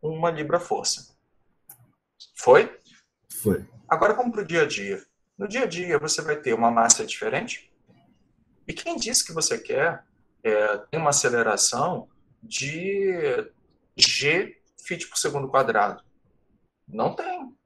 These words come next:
Speaker 1: Não tem. Você tem outros valores. Então, esse daqui é o padrão. É a padron-, aquela ideia da padronização.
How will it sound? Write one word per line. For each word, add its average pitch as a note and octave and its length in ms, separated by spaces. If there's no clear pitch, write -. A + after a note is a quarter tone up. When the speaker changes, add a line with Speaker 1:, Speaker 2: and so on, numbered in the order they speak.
Speaker 1:
Não - 160
tem. A#3+ 160
Você D3 220
tem F3+ 100
outros G#3 320
valores. A#2 720
Então, D#3+ 600
esse A3 260
daqui D#3+ 520
é - 40
o D3 160
padrão. D3 500
É C#3 40
a C3+ 60
padron-, G3 460
aquela E3 260
ideia D3+ 180
da E3 120
padronização. E3+ 960